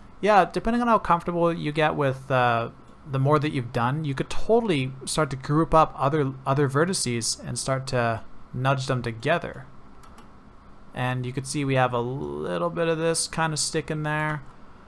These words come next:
So I'm focusing on this point, but, you know, this one's kind of moving as well, getting some of that motion. But let's just see what happens. So it takes a, a lot less effort for me to nudge.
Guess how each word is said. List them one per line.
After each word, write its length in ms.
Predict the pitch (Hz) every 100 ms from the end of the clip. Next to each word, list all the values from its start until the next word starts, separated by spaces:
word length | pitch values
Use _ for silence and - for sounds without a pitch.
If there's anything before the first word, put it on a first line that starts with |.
| - -
So 340 | - 156 151 -
I'm 200 | 151 165
focusing 480 | 220 233 240 208
on 240 | 180 131 117
this 220 | 127 160
point, 540 | - - 208 214 - - - - - -
but, 280 | 139 139 - -
you 100 | -
know, 100 | 214
this 180 | 214 -
one's 180 | 196 160
kind 340 | - 147 143
of 80 | 123
moving 400 | 123 123 123 123
as 120 | 110
well, 240 | 117 120 120
getting 300 | 120 117 113
some 200 | 131 123
of 40 |
that 160 | 117 117
motion. 440 | 117 - 127 131 - - - - - - - - - - - - -
But 400 | - 147 139 - - - - - - - - - -
let's 280 | 175 175 -
just 180 | -
see 120 | 160 143
what 160 | 123
happens. 480 | 123 120 113 110 - - - - -
So 380 | - 170 165 165
it 220 | 170 170
takes 300 | - 233 247
a, 180 | 262 - - - -
a 80 | 156
lot 380 | 151 170 226 202
less 220 | 175 - -
effort 260 | 151 165 -
for 140 | 147
me 100 | 135
to 80 | 120
nudge. 420 | 123 120 107